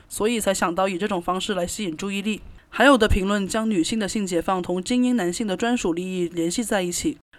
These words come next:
认为女性主义宣扬废除贞操论，只是为了通过性来达成阶级跨越。作者认为，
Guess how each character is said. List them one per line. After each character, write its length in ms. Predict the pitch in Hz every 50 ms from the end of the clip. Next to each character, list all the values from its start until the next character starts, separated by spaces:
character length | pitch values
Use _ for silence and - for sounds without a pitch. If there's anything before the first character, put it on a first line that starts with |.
| _
认 120 | - 302 285
为 140 | 269 269
女 120 | 262 240 202
性 160 | 190 254 247
主 160 | 226 220 196
义 160 | 196 214 220
宣 220 | 208 - 226 220 220
扬 220 | 220 190 185 196
废 180 | - - 214 208
除 160 | - 185 180
贞 180 | 180 - 214 233
操 200 | - 226 226 233
论， 260 | 240 233 208 190 170 - - - - -
只 120 | - -
是 140 | 175 - 240
为 140 | 226 240 240
了 120 | 226 208
通 200 | - 214 247 262
过 160 | 254 269 254 226
性 400 | - - - 277 240 196 165 -
来 120 | 180 180
达 160 | 180 180 185
成 160 | 180 190 190
阶 180 | 185 190 226 233
级 160 | - - 175
跨 220 | 165 - 208 196 180
越。 260 | 185 185 175 165 - - - _ _ _ _ _
作 120 | - 254 233
者 120 | 226 190
认 180 | 170 196 208 196
为， 240 | 185 175 180 196